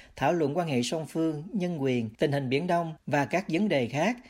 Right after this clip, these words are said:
theo Bộ Ngoại giao Mỹ và Thông tấn xã Việt Nam. Người phát ngôn Bộ Ngoại giao Hoa Kỳ Ned Price cho biết, Ngoại trưởng Blinken và Ngoại trưởng Bùi Thanh Sơn khen ngợi sức mạnh của quan hệ đối tác toàn diện Việt Nam-Hoa Kỳ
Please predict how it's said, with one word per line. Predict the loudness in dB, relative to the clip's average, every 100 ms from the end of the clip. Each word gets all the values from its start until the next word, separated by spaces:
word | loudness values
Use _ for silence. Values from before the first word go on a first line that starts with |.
| -8
theo | 0 2
Bộ | 2 0
Ngoại | 2
giao | 2 2
Mỹ | 2 0 -2 -2
và | -2 0
Thông | -2 -4
tấn | -4 -4
xã | -2
Việt | -2 -2
Nam. | 0 -2 -4 -8 _ _ _ _ 0
Người | 0
phát | 4 2 4
ngôn | 2
Bộ | 2
Ngoại | 0 2
giao | 0
Hoa | 0 -4 0
Kỳ | 0 2
Ned | 0 -2 -2
Price | -2 -2 -4 -4
cho | -4
biết, | 0 0 -2 -8 -20 -12 -2
Ngoại | 2
trưởng | 2 2
Blinken | 2 2 2 0 0 0
và | 2
Ngoại | 2 0 0
trưởng | 0 0
Bùi | 0
Thanh | -2 -4
Sơn | -2 0 -2 -4
khen | -2 0
ngợi | 0 0
sức | 0 -2
mạnh | 0 -2
của | 0
quan | 0 0
hệ | 0
đối | 0 0
tác | -2 0
toàn | -2 0
diện | 0 0
Việt | -2
Nam-Hoa | -2 -2 -2 -4
Kỳ | 0 2 2